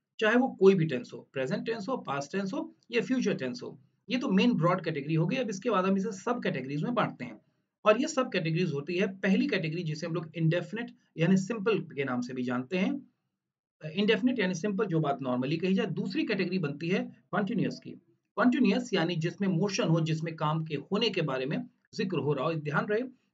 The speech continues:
tense हमेशा के, हमेशा किसी काम के बारे में ही बात करता है। अगली category आती है जो कि है future tense की। Future यानी आने वाला time, और उसमें जो categories बनती है वो होती है परफेक्ट की।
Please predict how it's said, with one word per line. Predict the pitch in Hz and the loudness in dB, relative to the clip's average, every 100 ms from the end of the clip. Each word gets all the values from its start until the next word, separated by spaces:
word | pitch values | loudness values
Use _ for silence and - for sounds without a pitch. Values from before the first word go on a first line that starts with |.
| - | 0
tense | 214 247 214 | 6 6 6
हमेशा | 180 160 | 2 0
के, | 196 180 | -2 -2
हमेशा | 147 185 190 220 | 2 4 4 2
किसी | 170 190 | -6 -6
काम | 190 143 151 | -2 -2 -2
के | |
बारे | 156 120 180 | -2 -4 -2
में | 294 | 0
ही | |
बात | 165 131 | 0 -2
करता | - 110 - | -8 -14 -14
है। | - _ _ _ _ - | -20 _ _ _ _ -4
अगली | 247 254 | 0 0
category | 214 196 190 | 2 4 4
आती | 160 - 196 | 2 2 0
है | |
जो | 185 151 | 0 -4
कि | 180 | -2
है | 190 | -2
future | - 254 233 208 | 0 -4 -2 -4
tense | 120 - | -4 -10
की। | - 120 _ _ _ - | -14 -16 _ _ _ -2
Future | 254 196 220 | 0 4 4
यानी | 170 151 160 | 6 4 4
आने | 143 151 | 2 0
वाला | 165 165 165 | 2 0 -2
time, | 175 196 - | -4 -6 -2
और | 170 | -4
उसमें | 165 196 247 285 | -2 -2 0 0
जो | - | -2
categories | 185 160 165 156 | -2 -2 -2 -2
बनती | 135 - 185 | -6 -2 0
है | |
वो | 196 190 | 2 2
होती | 160 190 | 2 2
है | |
परफेक्ट | 190 - 196 190 214 - | 0 0 0 0 0 -8
की। | - | -14